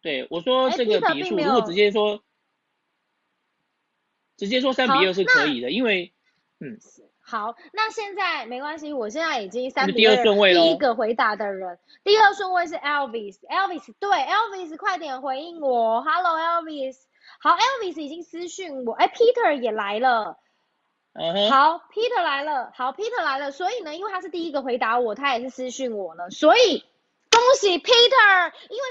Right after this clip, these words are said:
Speaker 2: 他真的是在第一时间马上回答这个问题，
Speaker 1: 对。
Speaker 2: 所以呢，也恭喜 Peter，
Speaker 1: 而，而且呢。
Speaker 2: 那要请 Peter 留下你的联络方式，那嘉怡就会把球寄给你，因为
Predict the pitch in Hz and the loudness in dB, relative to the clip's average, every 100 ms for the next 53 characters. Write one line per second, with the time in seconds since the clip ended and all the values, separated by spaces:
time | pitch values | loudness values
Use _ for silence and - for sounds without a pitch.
0 | 494 440 415 359 330 339 330 311 320 - | -8 -12 -10 -14 -10 -10 -10 -12 -12 -14
1 | 214 233 240 285 214 196 320 254 247 214 | -14 -12 -8 -6 -6 -6 -6 -4 -6 -6
2 | 214 208 220 226 226 214 202 156 135 - | -8 -10 -10 -6 -6 -8 -6 -4 -4 -4
3 | 359 403 311 302 226 214 277 285 233 196 | -6 -4 -8 -6 -2 -2 0 2 2 2
4 | 190 190 - 277 294 285 202 311 302 294 | 2 0 0 -2 -4 -6 -10 -8 -4 -2
5 | 240 - - 262 269 320 359 302 240 208 | -2 -4 -2 4 4 4 0 0 -8 -10
6 | 208 233 233 269 254 247 285 269 247 220 | -6 -6 -4 -6 -4 -8 -8 -8 -6 -2
7 | 233 226 226 226 185 - 190 202 247 208 | -2 -2 -6 -8 -10 -10 -12 -10 -8 -8
8 | 202 - 359 440 | -10 -8 -2 -2